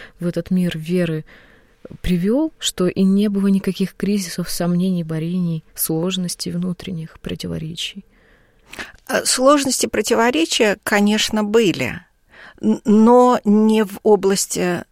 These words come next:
Speaker 2: науки или научного знания, или того, чем я занималась. Но это не совсем так, но я сделаю некоторое отступление потом.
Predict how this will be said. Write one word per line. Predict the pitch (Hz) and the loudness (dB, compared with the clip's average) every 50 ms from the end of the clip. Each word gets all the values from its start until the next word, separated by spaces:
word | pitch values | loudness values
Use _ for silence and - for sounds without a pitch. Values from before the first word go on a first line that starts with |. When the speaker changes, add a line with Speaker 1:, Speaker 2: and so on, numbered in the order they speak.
| _ _ _ | _ _ _
Speaker 2:
науки | - 202 202 202 208 208 214 - - | 0 4 4 4 4 2 0 -2 -4
или | 170 165 175 | -4 -2 -2
научного | 175 180 180 180 180 180 - - 175 175 175 175 | 0 0 0 0 0 0 -2 -2 -2 -2 -2 -4
знания, | 175 202 196 220 240 254 254 240 220 208 196 180 - - | -4 -2 -2 0 0 0 0 0 0 0 0 -2 -2 -4
или | - 196 190 175 175 185 180 180 180 - - - _ _ | -2 -2 0 0 0 0 2 0 0 -2 -4 -10 _ _
того, | - 190 175 185 190 190 | -4 -4 -2 0 -2 -2
чем | 180 - - 190 180 175 | 0 0 0 0 0 -2
я | 170 170 170 165 | -2 -2 -2 0
занималась. | 160 - 180 180 185 190 196 190 147 - - - - - - - - - - | 0 0 0 0 2 2 0 0 -2 -4 -4 -4 -8 -8 -10 -10 -18 -4 0
Но | 226 220 | 2 2
это | 202 214 | 2 4
не | 208 202 | 2 2
совсем | 202 - - - - 233 214 214 | 2 0 -2 0 0 -2 -2 0
так, | - 294 311 269 - - | 2 2 0 0 0 -4
но | - 190 | -4 -2
я | 180 190 196 190 | -2 -2 -2 -4
сделаю | 185 - - 185 175 156 151 - - - - | -4 -6 -6 -6 -4 -4 -4 -6 -6 -6 -4
некоторое | 185 185 170 165 - - - 170 175 | -2 -2 -2 -2 -6 -8 -6 -6 -6
отступление | 170 - - - 196 - 208 185 175 170 165 165 170 | -6 -6 -6 -6 -6 -4 -2 0 0 2 0 0 -2
потом. | - - 208 214 - 196 165 147 - - | -2 -2 -4 -2 0 -2 -2 -2 -4 -8